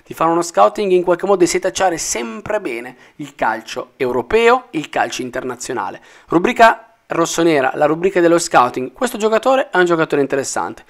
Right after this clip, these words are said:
Non so cosa ne ve-, pensate voi amici di rubrica rossonera, fatemelo sapere nei commenti del video. Un attaccante che a me personalmente contro l'Italia, seppur un'Italia un pochino sottotono, è piaciuto davvero davvero tanto.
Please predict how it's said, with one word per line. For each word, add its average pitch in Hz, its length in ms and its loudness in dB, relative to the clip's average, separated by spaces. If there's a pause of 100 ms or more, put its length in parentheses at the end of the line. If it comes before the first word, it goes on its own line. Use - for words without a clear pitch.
(140)
Non 190 160 6
so 254 120 6
cosa 196 220 4
ne 175 80 4
ve-, 170 180 0
pensate 170 360 -4
voi 175 100 2
amici 165 200 0
di 175 40 -2
rubrica 170 240 0
rossonera, 262 420 -2
fatemelo 175 600 2
sapere 156 260 -2
nei 165 100 2
commenti 170 360 0
del 185 100 -4
video. 269 140 -6
Un 185 60 -2
attaccante 170 360 -4
che - 80 -4
a 180 60 0
me 156 180 -4 (180)
personalmente 156 600 0
contro 135 240 0
l'Italia, 123 500 2 (240)
seppur 131 340 -2
un'Italia 127 340 4
un 135 260 0
pochino 139 520 4
sottotono, 104 680 -4
è 135 120 -8
piaciuto 120 520 -4 (280)
davvero 123 360 -2
davvero 113 320 -4
tanto. - 320 -18